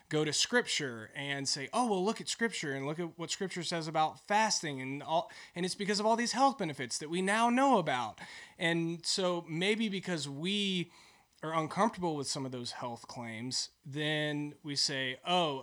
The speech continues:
okay, well, I don't want anything to do with that. And if that's what Scripture's trying to say,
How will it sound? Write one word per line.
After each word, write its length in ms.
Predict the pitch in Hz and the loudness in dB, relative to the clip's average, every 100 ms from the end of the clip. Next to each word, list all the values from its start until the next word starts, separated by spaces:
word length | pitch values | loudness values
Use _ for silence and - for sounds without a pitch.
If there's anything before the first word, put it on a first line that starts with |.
| 143 | -8
okay, 260 | 143 139 | -6 -6
well, 420 | 135 131 127 123 - | -4 -4 -6 -8 -8
I 100 | 139 | -6
don't 100 | 151 | -4
want 140 | 143 | -6
anything 300 | 139 131 135 | -6 -8 -8
to 60 | 131 | -8
do 160 | 120 123 | -8 -8
with 140 | 113 120 | -10 -4
that. 400 | 135 131 120 113 | -2 0 -2 -4
And 80 | 139 | -10
if 120 | 127 - | -12 -2
that's 320 | 143 143 - | 0 0 -2
what 120 | 113 | -4
Scripture's 640 | - 139 120 113 107 - - _ | -4 -4 -6 -6 -2 -4 -4 _
trying 340 | - 151 139 | 0 2 2
to 80 | 120 | 2
say, 640 | - - 165 151 123 120 | 2 4 4 2 0 -4